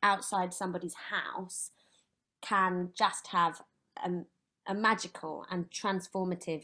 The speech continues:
effect about how people feel about where they live. Um,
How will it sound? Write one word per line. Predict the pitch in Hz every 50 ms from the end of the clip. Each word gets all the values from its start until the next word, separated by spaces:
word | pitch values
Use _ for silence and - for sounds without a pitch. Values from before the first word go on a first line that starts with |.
| -
effect | - - - - 131 - - - - -
about | - 165 170 165 - -
how | - 180 165 165
people | 165 - - 165 165 - - 170 156 - - _
feel | - 220 196 180 175 165 160 165
about | 156 - 151 147 - - 160
where | 160 165 165 160 165 160 151
they | 160 156 151
live. | 147 151 147 143 143 143 - - - - _ _ - - - - - - - - - 175
Um, | 170 160 156 151 147 143 143 147 147 147 151 143